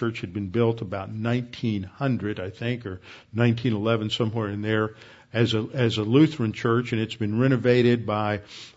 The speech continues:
uh, some, uh, uh, I think a Dutch Reformed organization, uh, out of Holland, poured a lot of, gave them a lot of money. They built an education building. They have a private school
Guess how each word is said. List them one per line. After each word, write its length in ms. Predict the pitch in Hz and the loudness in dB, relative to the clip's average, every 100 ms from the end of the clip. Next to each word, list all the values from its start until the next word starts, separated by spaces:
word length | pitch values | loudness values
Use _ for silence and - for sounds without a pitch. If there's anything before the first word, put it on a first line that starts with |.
| - | -8
uh, 240 | 104 107 | -4 -4
some, 420 | 107 - 120 110 107 | -4 -4 -4 -6 -6
uh, 40 | |
uh, 380 | 104 104 101 104 - | -8 -8 -10 -12 -12
I 100 | 107 | -10
think 220 | - 120 | -4 -2
a 40 | 104 | 0
Dutch 400 | 104 131 135 113 | 4 4 4 -6
Reformed 520 | 104 - 127 127 120 | -6 -2 0 2 0
organization, 920 | 120 113 107 98 110 131 110 117 104 - - - _ 117 | -2 0 -2 -2 -4 -6 -8 -8 -8 -12 -20 -20 _ -8
uh, 260 | 107 127 | -6 -2
out 80 | 107 | -4
of 100 | 104 | -4
Holland, 560 | - 135 131 117 117 117 | -2 2 4 2 0 -4
poured 280 | 113 113 | 0 0
a 80 | 101 113 | 0 0
lot 140 | 117 | 0
of, 200 | 104 117 | -2 -6
gave 180 | - 123 | 2 4
them 120 | 113 | 4
a 100 | 98 104 | -2 0
lot 120 | 123 | 2
of 60 | 117 | 2
money. 300 | 107 110 110 | 0 0 0
They 120 | 104 | -2
built 280 | 95 107 - | -2 -4 -4
an 100 | 98 | -4
education 640 | 98 92 - 131 123 120 | -6 -8 0 0 2 -4
building. 400 | 104 117 113 113 | -2 0 0 -2
They 140 | 101 101 | -2 -4
have 160 | 107 | -6
a 40 | 98 | -8
private 500 | - 113 117 113 113 | -6 -2 -2 -2 -6
school 640 | - 117 113 110 107 | -4 0 2 2 -2